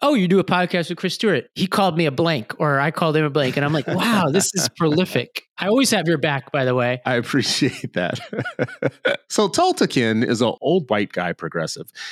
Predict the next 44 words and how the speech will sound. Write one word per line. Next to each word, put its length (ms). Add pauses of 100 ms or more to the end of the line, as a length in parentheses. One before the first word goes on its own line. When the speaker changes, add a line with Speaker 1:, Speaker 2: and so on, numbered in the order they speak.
Speaker 2:
'cause 120
this 200
is 80
the 80
way 240
that 120
racial 300
politics 580
work. 300 (240)
If 140
you 100
wanna 240
attack 440
people 300
of 120
color, 400 (220)
the 60
best 280
way 100
to 100
do 220
it 140
is 160
to 100
be 360
white 500 (180)
progressive 640
who 120
can 280 (100)
associate 720
them 180
with 200
billionaires, 600 (240)
and 160
then 160
all 480
racial 640
manners 520
go 200
out 180
the 60
door 240
after 360
that. 240